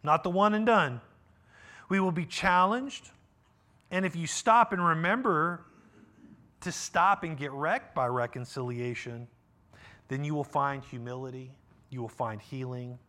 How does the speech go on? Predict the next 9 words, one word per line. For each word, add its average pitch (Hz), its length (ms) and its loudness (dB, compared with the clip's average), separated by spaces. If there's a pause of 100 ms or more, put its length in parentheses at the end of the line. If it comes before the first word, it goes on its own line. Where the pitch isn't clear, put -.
(600)
and 123 120 -10
a 117 60 -8
newfound 139 600 -6
hunger 110 440 -12
for 110 200 -16
the 107 100 -12
things 104 340 -14
of 101 100 -16
God. 98 320 -18